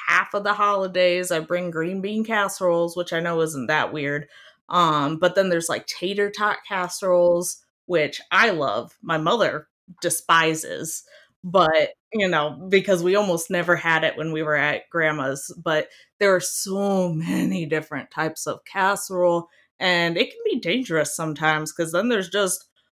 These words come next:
a big-ass casserole out there, and before covid, you're just expected to go and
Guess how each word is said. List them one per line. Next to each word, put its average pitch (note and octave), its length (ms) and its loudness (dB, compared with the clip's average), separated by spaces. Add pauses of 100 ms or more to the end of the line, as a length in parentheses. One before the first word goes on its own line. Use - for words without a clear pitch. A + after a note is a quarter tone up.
(140)
a E3+ 100 2
big-ass F3+ 460 2
casserole F#3+ 520 0
out A3 220 0
there, A3 440 4
and D#3+ 220 0
before F3+ 340 -2
covid, F#3 440 0
you're F3 140 0
just F3 240 -4
expected F3 600 -4
to E3+ 80 -2
go F3+ 240 2
and E3 380 -2